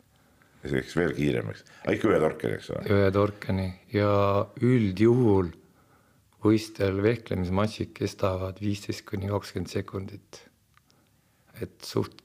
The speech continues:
Speaker 2: kiirelt otsustatakse ära.
Speaker 1: Äh, vaimselt, äh, raske?
Speaker 2: Sa pead vaimselt kokku võtma. Ja vä-, noh, ja kohe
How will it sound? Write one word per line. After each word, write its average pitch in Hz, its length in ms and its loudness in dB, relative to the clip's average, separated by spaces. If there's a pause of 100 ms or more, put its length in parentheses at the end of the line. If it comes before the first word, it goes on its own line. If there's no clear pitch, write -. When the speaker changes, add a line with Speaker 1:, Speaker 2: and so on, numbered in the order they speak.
Speaker 2:
kiirelt 95 560 -2
otsustatakse - 640 -10
ära. 92 140 -8 (920)
Speaker 1:
Äh, 82 400 2
vaimselt, 85 600 0
äh, 82 280 4
raske? 98 320 0 (960)
Speaker 2:
Sa - 160 -8
pead 98 160 0
vaimselt 101 320 -2
kokku 110 240 -4
võtma. 98 300 -8 (800)
Ja 107 180 -2
vä-, 101 140 0 (840)
noh, 104 140 0 (260)
ja 104 140 4 (500)
kohe 107 320 2